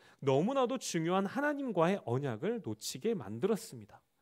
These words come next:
그래서 결국 인간은 하나님을 떠나게 되었고 우리는 그것을 원죄라고 말하고 있습니다. 그게 지금 나와 우리 가정과 가문에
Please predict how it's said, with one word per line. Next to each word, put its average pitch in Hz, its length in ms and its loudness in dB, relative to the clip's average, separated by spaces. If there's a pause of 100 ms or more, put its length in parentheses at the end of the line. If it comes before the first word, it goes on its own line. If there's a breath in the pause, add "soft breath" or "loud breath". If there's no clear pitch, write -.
(560 loud breath)
그래서 254 260 4
결국 202 400 6
인간은 185 520 0
하나님을 202 580 -4
떠나게 247 380 -4
되었고 190 520 -4
우리는 123 320 -10
그것을 110 520 -6
원죄라고 131 600 0
말하고 110 280 -6
있습니다. - 500 -16 (680 loud breath)
그게 240 260 2
지금 226 340 -4
나와 135 360 2
우리 196 340 -4
가정과 208 720 -2
가문에 214 600 0